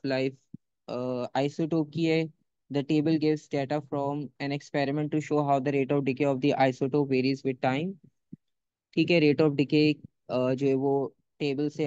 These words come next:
identify कर सकते हैं। Background count rate has not been subtracted from these data। ठीक है, background जो है वो radiations को अब subtract नहीं किया गया है, वो उनमें एड अप है।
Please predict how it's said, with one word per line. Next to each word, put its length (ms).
identify 600
कर 200
सकते 340
हैं। 120
Background 480
count 260
rate 180
has 280
not 240
been 280
subtracted 680
from 300
these 300
data। 380
ठीक 180
है, 140
background 560
जो 120
है 80
वो 180
radiations 680
को 120
अब 160
subtract 560
नहीं 340
किया 260
गया 220
है, 80
वो 180
उनमें 260
एड 200
अप 160
है। 120